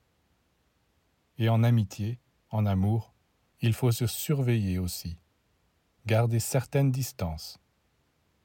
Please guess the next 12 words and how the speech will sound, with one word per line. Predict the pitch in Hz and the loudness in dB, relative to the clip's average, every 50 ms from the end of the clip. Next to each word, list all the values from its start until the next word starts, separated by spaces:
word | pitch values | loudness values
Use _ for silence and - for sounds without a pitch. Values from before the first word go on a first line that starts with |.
| _ _ _ _ | _ _ _ _
Celui | _ - - 107 95 113 139 160 | _ -4 -2 0 2 2 2 0
qui | 147 - 143 | 2 0 -4
se | - - | 0 2
lance | 127 120 123 127 131 127 - - | 2 4 4 4 4 2 2 -2
à | 104 | -6
corps | 98 - 135 123 - | 0 2 2 0 0
perdu | - - 135 123 110 101 107 120 127 127 | 0 -2 -2 0 0 0 0 0 0 0
dans | 117 104 98 | 0 0 0
les | 98 101 104 113 | 0 0 0 0
effervescences | 113 110 - 120 110 110 104 98 - - 123 120 113 104 | 0 0 0 -2 0 0 0 -2 0 0 0 0 2 0
de | 107 | -2
l'amour | 98 101 101 101 101 104 117 120 117 - | -2 0 0 0 0 0 0 -2 -4 -6